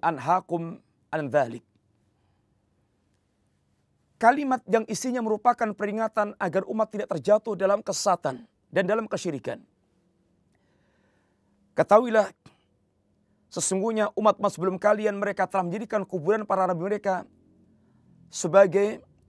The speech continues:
masjid. Sehingga mereka menjadikan kuburan sebagai masjid. Mereka terjatuh dalam imma bid'ah wa imma syirik.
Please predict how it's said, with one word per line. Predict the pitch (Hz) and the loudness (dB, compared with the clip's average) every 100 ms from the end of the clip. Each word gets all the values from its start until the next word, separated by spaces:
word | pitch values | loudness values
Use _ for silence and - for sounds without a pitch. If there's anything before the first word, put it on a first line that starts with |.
| _ _ _ | _ _ _
masjid. | 196 175 - 170 - _ _ _ - _ _ _ _ _ _ | 0 0 0 -4 -6 _ _ _ -20 _ _ _ _ _ _
Sehingga | - - 196 190 | -8 -4 2 2
mereka | 185 220 - | 2 -2 -2
menjadikan | 190 196 208 190 | -2 -2 0 0
kuburan | 180 165 190 208 | -2 0 2 2
sebagai | 160 175 123 | 0 -2 0
masjid. | 123 - 160 - _ _ _ _ _ _ _ _ _ _ _ _ | -2 -4 -6 -8 _ _ _ _ _ _ _ _ _ _ _ _
Mereka | - 214 214 202 | -2 0 2 0
terjatuh | 170 214 226 226 | 0 2 2 0
dalam | 202 208 196 | 2 2 2
imma | 233 202 175 | -4 -2 0
bid'ah | 185 220 214 | 2 2 2
wa | 196 - | 2 0
imma | 220 208 | 0 -2
syirik. | - 220 196 - | 2 2 2 -2